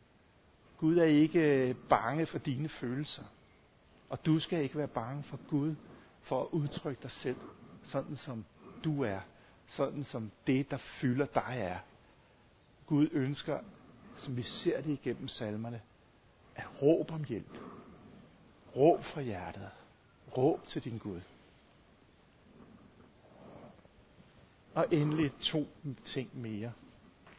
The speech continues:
Gud frelser os. Han er nådig og barmhjertig. Det er Gud, der frelser os og beskytter os og holder os fast i frelsen.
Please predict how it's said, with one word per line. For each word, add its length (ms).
Gud 160
frelser 460
os. 280
Han 160
er 40
nådig 540
og 100
barmhjertig. 640
Det 60
er 120
Gud, 240
der 80
frelser 520
os 240
og 60
beskytter 580
os 220
og 60
holder 220
os 240
fast 320
i 40
frelsen. 540